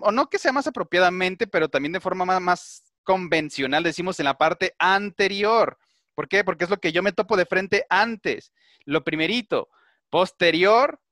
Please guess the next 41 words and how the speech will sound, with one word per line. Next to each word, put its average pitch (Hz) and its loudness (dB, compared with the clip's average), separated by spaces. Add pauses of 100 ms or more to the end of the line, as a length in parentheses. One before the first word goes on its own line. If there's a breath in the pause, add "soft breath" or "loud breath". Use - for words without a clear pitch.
(100)
o 151 0
sea, 156 2
después, 220 0
la 139 -2
parte 185 2
de 220 4
atrás, 226 2
ahora 156 2
sí, 202 -6
inclusive 160 -4
se 175 -6
le 151 -2
conoce 143 -6
como 147 -6
dorsal. 139 -2 (340 soft breath)
¿Por - -10
qué? 185 0
Porque 175 -6
tiene 160 -2
posición 175 -2
exactamente 180 -4
en 143 -6
donde 139 -4
están 151 -2
las 170 0
vértebras, 180 0
la 135 -2
apófisis, 180 -2
o 139 -8
sea, 143 0
las, 135 -4
las, - -4 (320 soft breath)
vamos 196 -2
a - 2
decir, 180 0
las 190 0
crestas 196 0
<laughs> - -20
de 185 2
las 151 0
vértebras, 165 0